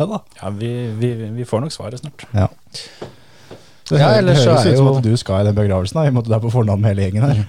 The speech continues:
Speaker 2: Å, ja, ja. Nei, jeg, eh, jeg, eh, klarer meg uten. Det blir sikkert fullt, så jeg får gi setet mitt videre.
Speaker 1: Ja.
Speaker 2: Sånn er det.
Speaker 3: Ja, og Aleksandersen skal ha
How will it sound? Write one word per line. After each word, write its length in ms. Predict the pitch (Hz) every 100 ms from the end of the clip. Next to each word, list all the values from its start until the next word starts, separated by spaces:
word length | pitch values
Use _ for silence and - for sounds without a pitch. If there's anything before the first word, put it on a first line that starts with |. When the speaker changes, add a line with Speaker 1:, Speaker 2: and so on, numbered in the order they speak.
| - -
Speaker 2:
Å, 120 | 104
ja, 160 | 78 95
ja. 160 | 90 92 - - -
Nei, 180 | 104 120 127
jeg, 320 | 117 123 135
eh, 1000 | 135 135 135 135 131 131 127 123 113 113 - - - -
jeg, 240 | 123 113 123
eh, 460 | 123 120 117 117 110
klarer 240 | 127 123
meg 160 | 123 -
uten. 100 | 117
Det 80 | 120
blir 80 | 117
sikkert 220 | 107 117
fullt, 320 | 117 104 - - - - -
så 160 | - 120
jeg 160 | 113 110
får 160 | 117
gi 100 | 110 101 - -
setet 300 | - 101 98
mitt 160 | 110
videre. 260 | 113 104 113 -
Speaker 1:
Ja. 240 | 127 113 123 - - - - - - - - - - - - - - - - - - -
Speaker 2:
Sånn 200 | - 104
er 40 | 131
det. 140 | 120 - - - - - - -
Speaker 3:
Ja, 160 | 127 226
og 320 | 233 151 151
Aleksandersen 800 | 139 147 - 98 92 104 - 156
skal 200 | - 170
ha 140 | 165